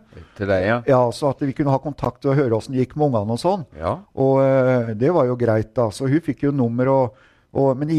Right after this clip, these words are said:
Speaker 2: gikk ikke så mange timene da, etter at hun var reist og ungene var hos meg, at jeg lurte på hvordan det gikk da, og,
Speaker 1: Ja, det
Speaker 2: og så, og så plutselig så sto hun på døra der,
Speaker 1: Å.
Speaker 2: og, eh, og, eh, og så, så, og da spør jeg henne her at, eh, om ikke hun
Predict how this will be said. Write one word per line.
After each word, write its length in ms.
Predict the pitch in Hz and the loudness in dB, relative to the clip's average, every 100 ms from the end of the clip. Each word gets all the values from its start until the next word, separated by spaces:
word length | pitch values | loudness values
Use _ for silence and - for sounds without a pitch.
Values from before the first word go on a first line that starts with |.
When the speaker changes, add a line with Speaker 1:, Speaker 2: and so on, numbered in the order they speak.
| 131 | 0
Speaker 2:
gikk 140 | 143 | -2
ikke 100 | - | -4
så 100 | 202 | -4
mange 200 | 196 147 | -4 -4
timene 560 | - - 160 113 123 170 | -6 -2 -2 0 -2 0
da, 220 | 196 156 135 117 98 | 2 2 0 -2 -2
etter 240 | 139 - 135 | -2 0 -2
at 100 | - | 0
hun 120 | 131 | 0
var 120 | 135 | 2
reist 240 | 127 123 - | 2 0 -2
og 80 | 143 | -2
ungene 280 | 117 113 123 | 0 0 0
var 160 | 120 120 | 2 0
hos 160 | 123 | -2
meg, 140 | 123 120 | -2 0
at 140 | 120 | 0
jeg 120 | 123 120 - - | -4 -8 -12 0
lurte 240 | 147 - | 0 0
på 140 | - 127 | -2 -2
hvordan 140 | 160 | 0
det 60 | 147 | 2
gikk 300 | 143 - - | 2 0 -2
da, 100 | 175 | 0
og, 280 | 156 135 127 | 2 2 0
Speaker 1:
Ja, 180 | 95 107 - _ | -2 -4 -8 _
det 260 | 101 113 117 | -2 0 0
Speaker 2:
og 60 | - | 0
så, 200 | 175 151 143 135 123 113 | 0 2 2 0 -2 -4
og 60 | 135 | -4
så 100 | 202 | -4
plutselig 320 | 247 - 131 | -4 -4 -8
så 120 | - | -8
sto 180 | - 127 | -4 0
hun 160 | 113 127 | 0 0
på 140 | 175 | -2
døra 360 | 110 98 98 120 | -2 -4 -2 0
der, 240 | 214 330 - _ _ | 0 -2 -6 _ _
Speaker 1:
Å. 60 | - | -6
Speaker 2:
og, 380 | - 143 143 147 | 0 2 4 4
eh, 320 | 151 143 135 131 - - - | 2 2 -2 -6 -18 -18 -2
og, 240 | 143 139 135 | 0 4 4
eh, 360 | 135 135 135 | 4 4 2
og 160 | 131 143 | 2 -2
så, 400 | - 147 139 135 127 _ _ | -4 -2 0 0 -2 _ _
så, 220 | - 143 - | -4 -4 -2
og 80 | 127 | -2
da 80 | 139 | -2
spør 360 | 139 - 120 107 | -2 -4 -2 0
jeg 140 | 120 | 0
henne 180 | 135 104 | 0 -2
her 120 | 101 110 | -4 -6
at, 100 | 98 | -8
eh, 380 | - 110 107 92 | -8 -6 -4 -4
om 60 | |
ikke 220 | 127 | -4
hun 0 | - | -4